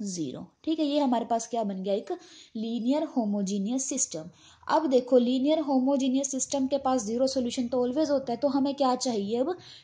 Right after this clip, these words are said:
नॉन ट्रिवियल सॉल्यूशन चाहिए हमें तो, ठीक है ना, क्योंकि हमें तो सॉल्यूशन निकालना है, तो हम नॉन ट्रिवियल सॉल्यूशन निकालेंगे। तो नॉन ट्रिवियल सॉल्यूशन के लिए क्या होता है, देखो यहाँ पर दो केस बनते हैं,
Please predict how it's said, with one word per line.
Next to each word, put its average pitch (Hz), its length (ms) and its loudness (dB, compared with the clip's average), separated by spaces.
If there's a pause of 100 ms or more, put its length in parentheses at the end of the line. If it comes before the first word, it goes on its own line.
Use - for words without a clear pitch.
(120)
नॉन 311 360 6
ट्रिवियल 285 380 4
सॉल्यूशन 254 460 0
चाहिए 180 280 -4
हमें 180 220 -6
तो, 180 140 -16
ठीक 269 200 -6
है 339 80 -2
ना, 330 80 -2
क्योंकि 262 220 -2
हमें 247 200 2
तो 262 80 -2
सॉल्यूशन 262 380 -2
निकालना 277 300 0
है, 254 60 0
तो 262 80 0
हम 233 120 2
नॉन 240 260 2
ट्रिवियल 302 300 2
सॉल्यूशन 277 360 0
निकालेंगे। 240 560 -2 (380)
तो 285 80 6
नॉन 269 360 6
ट्रिवियल 302 340 4
सॉल्यूशन 262 400 0
के 254 160 2
लिए 254 100 2
क्या 254 180 2
होता 208 260 0
है, 202 60 0
देखो 214 240 0
यहाँ 269 240 4
पर 262 100 0
दो 226 180 2
केस 254 260 2
बनते 190 320 -4
हैं, 254 200 -4